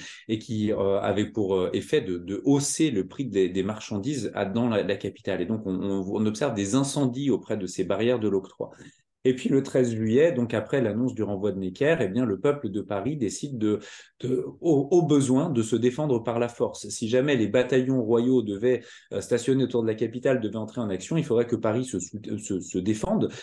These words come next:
et défende, euh, les armes à la main, la cause du tiers-état. Donc il faut des armes.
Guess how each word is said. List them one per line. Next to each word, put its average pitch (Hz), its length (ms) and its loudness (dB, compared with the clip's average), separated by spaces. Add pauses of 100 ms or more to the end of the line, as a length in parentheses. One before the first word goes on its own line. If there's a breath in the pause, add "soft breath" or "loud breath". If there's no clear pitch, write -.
(180 loud breath)
et 123 140 4
défende, 123 400 2
euh, 101 200 2
les 113 200 0
armes 151 180 2
à 101 80 0
la 104 140 -2
main, 175 160 -2
la 110 100 0
cause 165 240 2
du 120 100 -6
tiers-état. 117 540 -6 (380 loud breath)
Donc 147 200 2
il 143 100 0
faut 165 160 2
des 143 220 2
armes. 104 300 -2